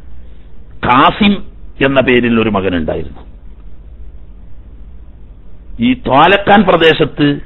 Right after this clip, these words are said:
പിൽക്കാലത്ത് സുൽത്താനും രാജാവുമായി ഭരണം നടത്തുകയും ആ പരമ്പര ഇന്നും ത്വാലക്കാനിലും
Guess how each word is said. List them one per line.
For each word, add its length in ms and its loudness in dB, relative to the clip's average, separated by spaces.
പിൽക്കാലത്ത് 880 2
സുൽത്താനും 800 2
രാജാവുമായി 680 6
ഭരണം 320 2
നടത്തുകയും 640 2
ആ 280 4
പരമ്പര 520 6
ഇന്നും 420 0
ത്വാലക്കാനിലും 880 4